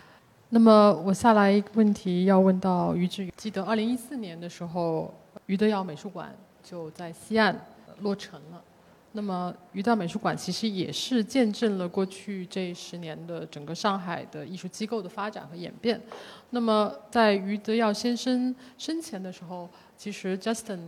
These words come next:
于志柔已经一直在参与了美术馆的运营。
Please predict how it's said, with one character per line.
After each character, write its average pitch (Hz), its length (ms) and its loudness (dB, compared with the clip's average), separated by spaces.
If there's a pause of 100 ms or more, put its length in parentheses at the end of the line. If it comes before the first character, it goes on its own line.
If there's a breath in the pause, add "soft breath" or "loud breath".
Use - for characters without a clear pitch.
于 180 60 -14
志 202 140 -12
柔 190 160 0
已 185 80 -4
经 185 320 -6
一 233 100 -2
直 175 160 -6
在 185 300 0
参 240 340 2
与 180 140 -8
了 156 260 -10 (220)
美 175 100 -12
术 202 140 -14
馆 160 160 -8
的 147 40 -14
运 214 240 -8
营。 180 400 -10